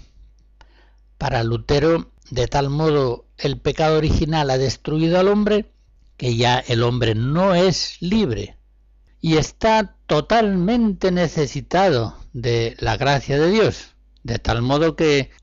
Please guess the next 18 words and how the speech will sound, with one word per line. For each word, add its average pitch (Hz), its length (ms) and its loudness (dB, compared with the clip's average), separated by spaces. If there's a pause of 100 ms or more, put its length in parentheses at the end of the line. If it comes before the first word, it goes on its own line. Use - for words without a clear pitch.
en 127 140 -6
ese 127 240 -4
binomio 139 520 -2
gracia 131 400 -2
y 123 60 -2
libertad, 175 640 -2 (300)
la 156 140 2
libertad 156 560 2
queda 170 360 2
anulada 139 800 -2 (260)
y 143 380 -2
es - 540 -2
solamente 160 840 0
la 101 140 -2
gracia. - 540 -4 (2250)
Una 214 260 2
tercera 202 480 0
posición 226 760 0